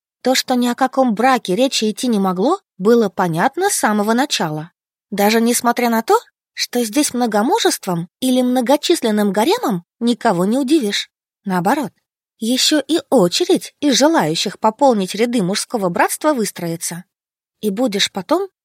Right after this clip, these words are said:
как героиня какого-нибудь романа, ходить и на каждом шагу получать дозу умопомрачительного или не очень секса. Прямо до тех пор, пока кукушка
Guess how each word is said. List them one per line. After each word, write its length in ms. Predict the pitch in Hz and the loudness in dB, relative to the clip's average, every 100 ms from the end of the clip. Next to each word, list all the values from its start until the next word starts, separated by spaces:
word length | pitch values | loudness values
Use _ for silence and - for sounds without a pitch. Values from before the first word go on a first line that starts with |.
| _ - | _ -4
как 180 | 202 | -2
героиня 480 | 190 196 196 320 392 | 0 0 2 0 -2
какого-нибудь 720 | - 233 294 330 330 320 330 | -2 -2 2 2 2 0 0
романа, 540 | 302 226 190 190 202 202 _ _ _ | 0 0 0 -4 -8 -12 _ _ _
ходить 580 | - 208 202 359 - - _ | -6 -2 0 0 -2 -14 _
и 120 | 254 247 | -2 0
на 180 | 254 | 0
каждом 480 | - 392 427 285 302 | 0 0 2 2 0
шагу 500 | - 262 180 160 165 _ | 2 0 -2 -8 -10 _
получать 540 | 240 233 240 240 196 165 | 0 2 2 0 -2 2
дозу 460 | 339 349 208 180 _ | 2 2 0 -4 _
умопомрачительного 1400 | 339 320 302 - 285 254 254 - 240 190 185 170 165 160 - _ _ - | 0 0 0 0 2 2 -2 -2 -2 -2 -2 -2 -4 -6 -10 _ _ -2
или 180 | 233 | 0
не 140 | 202 214 | 2 4
очень 360 | 427 - 403 403 _ _ - | 2 2 -2 -4 _ _ -8
секса. 520 | - 330 - 311 311 _ _ _ _ _ | 0 0 -2 -10 -12 _ _ _ _ _
Прямо 300 | - 233 240 | 0 2 2
до 120 | 214 233 | 0 -2
тех 240 | 247 - | -4 -2
пор, 180 | 339 330 | 0 0
пока 300 | 240 247 254 | -2 -6 -6
кукушка 840 | - 403 - 277 196 - - - | 2 2 4 0 0 -2 -6 -8